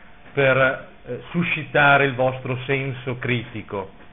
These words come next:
Voi penso abbiate studiato tutti la definizione di Robbins, secondo cui, eh, la scienza economica ha a che fare con l'allocazione di risorse scarse, eh, per ben determinati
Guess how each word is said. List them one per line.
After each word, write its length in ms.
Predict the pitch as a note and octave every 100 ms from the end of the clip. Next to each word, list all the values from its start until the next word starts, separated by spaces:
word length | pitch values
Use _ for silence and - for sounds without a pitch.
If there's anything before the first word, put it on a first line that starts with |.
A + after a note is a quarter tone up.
| - - - - - - - - - - - - -
Voi 260 | D3+ -
penso 560 | - F#3+ F3 C#3+ - D#3
abbiate 340 | C#3 E3 E3+ -
studiato 500 | E3 D#3 E3 E3 E3+
tutti 360 | F3 D3+ -
la 100 | C#3
definizione 580 | B2+ B2+ C3+ C3+ E3 E3+
di 100 | D3
Robbins, 540 | D3+ C3+ A#2+ A#2 C3+ B2+ C3+
secondo 500 | - C#3 D#3+ D#3+ F#3
cui, 420 | E3+ D#3 D3 C#3+ D#3+
eh, 1200 | D#3 - - - - - C#3 B2+ B2+ B2 B2 A#2+ C3 C#3+
la 140 | C3+
scienza 340 | - F#3 F3
economica 680 | D#3+ E3+ F#3+ D#3 D#3 E3+ E3
ha 20 |
a 60 | C3+
che 140 | F3+ F3
fare 400 | - D3 C3+ D#3
con 320 | D#3 C#3+ C3+ C3+
l'allocazione 1300 | C3+ C#3 D3 E3 D#3+ - F3 D#3+ C#3 C#3 D3 D3+ - - - - -
di 140 | B2+ C#3
risorse 560 | C#3 B2 E3+ - D3+ D3+
scarse, 960 | - E3+ C#3 B2+ B2+ - C#3+ D3 D3 - - - - -
eh, 360 | - C#3+ C3+ B2+
per 200 | D3 E3+
ben 460 | C#3+ D3 D3 C#3+ D3+
determinati 760 | C#3+ C#3+ C#3+ D3 D#3 C3+ B2+